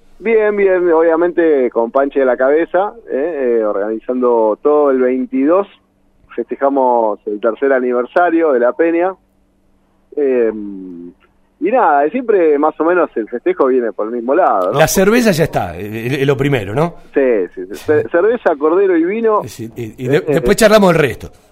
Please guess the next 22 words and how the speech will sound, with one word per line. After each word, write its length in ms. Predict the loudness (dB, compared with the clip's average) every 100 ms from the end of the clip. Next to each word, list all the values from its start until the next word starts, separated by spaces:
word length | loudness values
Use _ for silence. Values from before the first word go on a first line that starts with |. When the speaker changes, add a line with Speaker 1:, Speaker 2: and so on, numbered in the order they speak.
| _ _ _ -10 -2
Speaker 1:
Ah, 320 | 2 2 2
no, 240 | 2 2 2
del 160 | 0
resto 260 | 0 -2 -2
no, 160 | -2 -4
no 60 |
importa. 540 | -6 -2 0 -2 -6 -12 -14 -12 -14
Speaker 2:
<laughs> 260 | -14 -12
Speaker 1:
El, 140 | -12 -10 -12 -4
el 120 | -4
tema 200 | 0 -2
es 60 | -2
juntarse 460 | -4 -2 -4 -2 -4
a 80 | -2
comer, 400 | -4 -2 0 0
a 120 | -2
tomar 280 | -4 -2 0
algo. 360 | 0 0 -2 -4 -2
Speaker 2:
¿Hay 140 | 2
karaoke 400 | 4 6 6 4
este 140 | 2
año? 420 | 2 2 0 -2